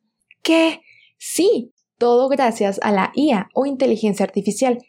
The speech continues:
que les permite imitar completamente los comportamientos humanos,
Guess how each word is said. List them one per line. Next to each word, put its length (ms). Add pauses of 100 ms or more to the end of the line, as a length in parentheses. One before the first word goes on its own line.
(120)
que 100
les 200
permite 420
imitar 440
completamente 1040
los 200
comportamientos 760
humanos, 460